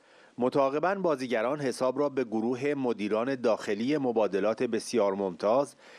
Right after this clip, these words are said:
مدیریت سازمان اضافه کردند تا بعداً نقش جعل هویت برنامه را اضافه کنند. نقش مدیریت با جعل هویت برنامه‌ها را قادر می‌سازد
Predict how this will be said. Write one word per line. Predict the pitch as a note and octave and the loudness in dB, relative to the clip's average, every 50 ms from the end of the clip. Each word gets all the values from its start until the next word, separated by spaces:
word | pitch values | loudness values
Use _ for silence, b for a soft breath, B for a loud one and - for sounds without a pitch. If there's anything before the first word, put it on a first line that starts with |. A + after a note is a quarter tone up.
| B B - | B B 0
مدیریت | A#2 A#2 G#2+ G#2+ G#2+ G2 G#2+ A2+ A#2 - C3+ A#2+ | 0 2 2 2 2 2 2 0 0 0 -2 -4
سازمان | - - A#2+ A2 G2+ G2 F2+ - G2+ G#2+ A2+ B2 C3+ D3+ D#3+ - | -2 0 2 2 2 2 0 -2 -2 -2 0 0 0 -2 -2 -2
اضافه | - B2 G#2 A2 G2 - - C#3 | -2 0 2 2 2 2 0 -2
کردند | C3+ D#3+ D3+ D3 C#3+ D#3+ D#3+ D#3+ D#3+ B B B B B B B B B B B B _ _ - | 0 0 0 0 0 -2 -2 -2 -4 B B B B B B B B B B B B _ _ 0
تا | B2+ B2+ | 2 2
بعداً | A#2+ B2+ C3 B2+ B2+ F3 F3+ | 2 2 0 0 0 0 -2
نقش | F3 E3+ F3 F3+ F3 - - - | -2 -2 -2 -2 -4 -4 -2 0
جعل | F3+ D#3+ C3+ C3 C3 A#2+ A#2 A#2 | -2 0 2 0 2 2 2 2
هویت | A2+ G2+ A2+ A2 G2+ G#2+ A#2+ C3 C3 - | 2 2 2 0 0 0 0 0 0 -2
برنامه | C#3 A#2+ A#2 G#2+ G#2+ G2+ G2+ G2 G#2 | -2 0 0 0 0 0 -2 -2 0
را | F#2+ F2+ E2 | 0 0 -2
اضافه | E2 D#2+ F2+ E2+ - - | -2 -2 -4 -4 -6 -6
کنند. | - - G#2 F2+ E2+ D#2 - - - B B B B B B B B - | -8 -6 -6 -6 -6 -8 -12 -18 -20 B B B B B B B B -4
نقش | B2+ C#3 C#3 - - - | -2 -2 -2 -2 -2 -2
مدیریت | B2+ A#2 A2+ A2 G2 G2+ G2 F#2+ G2+ A2+ C#3 D#3 - - | 0 0 0 -2 -2 -2 -4 -2 -2 0 -2 -2 -2 -2
با | C3 A#2+ A2+ | 0 0 0
جعل | G#2+ A#2+ C3 C3+ C3+ C3 | 0 0 0 0 0 0
هویت | B2 A2+ A2+ G#2 G2 G2+ G2 G2+ A#2 C3 C3+ B2 | 0 0 0 0 0 -2 -2 0 -2 -2 -2 -2
برنامه‌ها | B2 A#2 G#2+ G2+ G#2 F#2+ G2 F#2+ G2 | -2 -2 0 -2 -2 -2 -2 0 0
را | G#2 G2+ F#2+ | 0 0 0
قادر | E2+ F#2+ F#2 F2+ G#2+ A#2+ | 0 -2 -2 0 -2 -2
می‌سازد | C3+ D3 - - D3+ C#3 C3+ D3+ D3+ D3+ | -2 -4 -2 -2 -2 0 2 0 0 -2